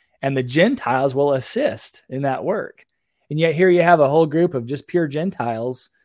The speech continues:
talking about gathering and, you know, doing it all completely wrong. Again, focusing on the goal rather than focusing on, you know, learning the Book of Mormon, getting their spiritual life straight with God, having all the fruits of the Spirit.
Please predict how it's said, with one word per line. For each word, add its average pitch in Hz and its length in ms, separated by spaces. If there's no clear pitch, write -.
talking 143 320
about 131 240
gathering 139 540
and, 117 220
you 131 100
know, 113 240
doing 143 240
it 131 60
all 135 280
completely 170 480
wrong. 139 540
Again, 151 420
focusing 165 500
on 156 100
the 143 80
goal 147 600
rather 151 280
than 143 140
focusing 156 520
on, 135 320
you 127 80
know, 120 100
learning 156 460
the 160 80
Book 147 200
of 131 60
Mormon, 143 480
getting 165 180
their 170 100
spiritual 143 440
life 135 180
straight 131 240
with 123 160
God, 127 420
having 156 420
all 151 120
the 139 80
fruits 135 260
of 123 60
the 131 80
Spirit. 127 500